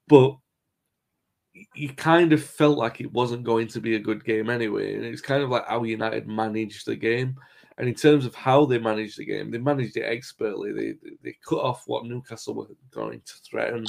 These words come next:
They scored the first goal, which was gonna be crucial. And then they dictated the s-, the pace of the game after that. Yeah, Newcastle had a, a, um, more of the ball.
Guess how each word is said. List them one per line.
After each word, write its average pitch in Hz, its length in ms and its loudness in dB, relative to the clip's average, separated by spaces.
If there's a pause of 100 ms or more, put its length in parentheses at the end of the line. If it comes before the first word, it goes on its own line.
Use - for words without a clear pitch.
(560)
They 107 160 -2
scored 135 400 2
the 117 80 -2
first 113 360 -2
goal, 113 220 0
which 120 180 -8
was 107 120 -12
gonna 107 240 -8
be - 100 -12
crucial. 110 640 -6 (300)
And 113 120 -8
then 117 100 -2
they 113 120 2
dictated 110 600 0
the 113 60 -16
s-, - 200 -14 (180)
the 107 100 -6
pace - 340 -4
of 117 80 -8
the 113 80 -2
game 110 100 0
after 123 240 -2
that. - 100 -2
Yeah, 117 140 4
Newcastle 110 500 -6
had 110 100 -4
a, 110 280 -8 (320)
a, - 60 -6
um, - 220 -10
more 123 400 2
of 110 120 -8
the 117 180 -8
ball. 131 400 4